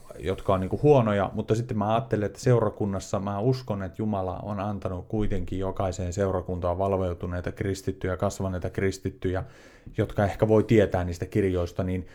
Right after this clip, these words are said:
ajattelisin, että he vois mainita, että hei, tiedättekö mikä tää kirja on ja kuka tää kirjoittaja on, ja,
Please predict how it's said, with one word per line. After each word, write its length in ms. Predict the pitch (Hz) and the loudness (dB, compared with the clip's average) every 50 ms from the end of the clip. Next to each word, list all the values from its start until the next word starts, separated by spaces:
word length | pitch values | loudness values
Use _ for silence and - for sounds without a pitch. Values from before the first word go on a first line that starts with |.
| - - - | -12 -2 4
ajattelisin, 460 | 127 123 123 123 110 104 104 104 110 | 4 4 4 4 2 0 0 2 2
että 140 | 107 - 110 | 2 2 2
he 140 | 123 143 135 | 2 4 4
vois 220 | 120 117 120 123 | 4 2 2 2
mainita, 420 | 160 175 165 139 110 98 - - 95 | 0 0 2 2 0 0 0 -2 -4
että 120 | 101 104 | -2 0
hei, 120 | 117 110 | 0 0
tiedättekö 520 | 110 - 131 113 104 95 - - 98 101 95 | 2 2 2 2 2 0 -2 -4 -4 -2 -2
mikä 220 | 95 101 - 95 | -4 -2 -2 -2
tää 180 | - 104 98 98 | -2 -2 -4 -4
kirja 360 | - - 110 101 98 95 92 | -2 -2 -2 0 0 -2 -4
on 140 | 98 98 98 | -4 -6 -6
ja 100 | 98 95 | -6 -6
kuka 280 | 92 - 107 - - 98 | -4 -4 -4 -2 -2 -4
tää 180 | - 98 92 | -2 -2 -4
kirjoittaja 720 | - - 113 98 95 95 92 - - - - 92 98 101 | -2 -2 -2 -2 0 -2 -4 -4 -4 -4 -4 -4 -4 -4
on, 180 | 98 98 95 95 | -4 -4 -6 -6
ja, 220 | 92 98 98 101 | -6 -6 -8 -10